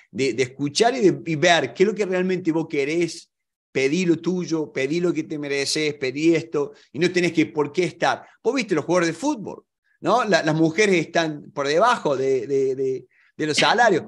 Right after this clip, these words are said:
Obviamente la gente no va a ver a, a, viste, eh, a, a los estadios, ¿no? No, no van a los estadios, este, tanto. Entonces, eh, hay, hay, hay una parte ahí que el hombre, que,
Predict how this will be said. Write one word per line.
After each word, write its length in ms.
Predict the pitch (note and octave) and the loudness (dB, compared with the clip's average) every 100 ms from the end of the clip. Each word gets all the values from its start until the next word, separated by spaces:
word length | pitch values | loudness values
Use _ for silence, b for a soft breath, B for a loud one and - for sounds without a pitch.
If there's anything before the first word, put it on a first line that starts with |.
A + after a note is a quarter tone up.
| - | -2
Obviamente 720 | A#3 B3+ B3+ C#4 C4+ E3+ G#3 | 4 4 4 2 0 2 0
la 100 | G3 | 0
gente 580 | F#3 A3+ A3 G#3+ G#3 - | -2 -4 -4 -2 -2 -2
no 140 | E3 F#3+ | -6 0
va 140 | B3 | 4
a 40 | A3 | 4
ver 160 | G3 | 2
a, 200 | F3+ D#3+ | -2 -4
a, 220 | D#3 D3+ D3+ | -8 -12 -10
viste, 560 | D3+ D#3+ D#3+ D3+ - _ | -2 -2 -2 -4 -8 _
eh, 180 | - C3 | -12 -6
a, 220 | C#3 C3 | -6 -4
a 40 | C3 | -2
los 240 | C3 D3+ | 0 2
estadios, 760 | D3 D3 D3 A2 G2+ B2+ E3+ - | 0 2 2 2 -2 -8 -10 -6
¿no? 260 | E3+ G3 | -4 -2
No, 200 | G3 F#3+ | -2 -2
no 100 | F#3 | 2
van 180 | F#3+ G#3 | 2 4
a 60 | F#3+ | 2
los 140 | D3+ | 0
estadios, 480 | C#3 B2 A2+ C#3+ E3+ b b b b | -2 -4 -6 -4 -8 b b b b
este, 360 | - E3 D#3+ D#3+ | -2 -2 0 -2
tanto. 380 | D3 A#2 D#3 | -2 -2 -4
Entonces, 600 | G3+ G3 G3 B3 D4 A#3+ - | -2 -2 -2 -4 -8 -10 -12
eh, 240 | F3 F#3+ G3 - | -14 -16 -16 -10
hay, 240 | F3 A3+ | -6 -2
hay, 380 | A3+ A#3 A3+ A#3 | 0 0 0 2
hay 160 | A#3 | 2
una 260 | B3 A#3 G#3+ | 2 0 4
parte 420 | A3 F#3+ F3+ F#3 | 6 4 4 2
ahí 340 | E3 E3+ F#3+ F#3 | 2 2 0 0
que 360 | F3 E3 D#3 | -4 -4 -10
el 180 | - D#3+ | -8 -2
hombre, 300 | F3+ F#3 F3 | 0 0 -4
que, 260 | - D#3+ | -6 -12